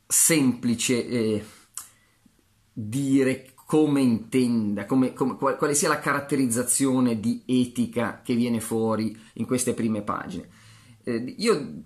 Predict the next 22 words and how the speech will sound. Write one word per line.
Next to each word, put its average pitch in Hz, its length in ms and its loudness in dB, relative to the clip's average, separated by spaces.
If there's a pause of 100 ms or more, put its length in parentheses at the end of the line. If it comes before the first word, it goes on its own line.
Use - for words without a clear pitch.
(160)
per 147 200 2
aiutarne 120 760 0
lo 120 140 -2
studio, 156 420 0
direi 131 540 0
che 120 360 -2
prevale 156 960 0 (260)
un 151 220 0
uso 135 400 4
come 127 260 0
aggettivo, 101 1000 -6
eh? 117 120 -6 (120)
Cioè, - 280 -6 (480)
più 185 240 0
che 165 280 -2
l'etica, 135 840 2
la 123 220 2
morale, 117 800 -4
mm, 139 560 -6
Daré 151 640 -2
parla 120 360 0
del, 113 640 -4